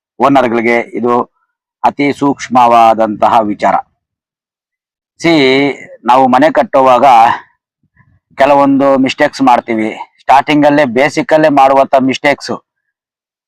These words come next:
ಆ ಮಿಸ್ಟೇಕ್ಸ್ ಏನು ಅನ್ನೋದನ್ನ ಇವತ್ತು ಈ ವಿಡಿಯೋದಲ್ಲಿ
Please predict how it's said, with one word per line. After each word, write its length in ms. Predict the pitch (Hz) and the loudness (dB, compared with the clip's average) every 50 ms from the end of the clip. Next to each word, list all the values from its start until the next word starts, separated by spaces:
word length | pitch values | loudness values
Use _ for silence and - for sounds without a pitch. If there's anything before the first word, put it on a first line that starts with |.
| _ - | _ 0
ಆ 120 | 127 131 131 | 2 2 2
ಮಿಸ್ಟೇಕ್ಸ್ 460 | 127 139 131 - 170 170 165 - 139 | 2 0 -2 -2 -2 -2 -2 -2 -2
ಏನು 300 | 143 151 170 190 196 190 | 0 0 2 2 2 2
ಅನ್ನೋದನ್ನ 360 | 180 165 156 139 147 151 156 | 2 2 2 0 0 2 2
ಇವತ್ತು 540 | 151 139 135 131 131 131 123 - 156 147 131 | 2 2 2 2 0 0 0 0 0 0 0
ಈ 180 | 127 127 135 127 | 0 -2 -2 -2
ವಿಡಿಯೋದಲ್ಲಿ 680 | 127 135 135 131 135 135 139 139 120 107 98 - - | 0 0 0 2 2 0 0 0 -2 -2 -4 -8 -14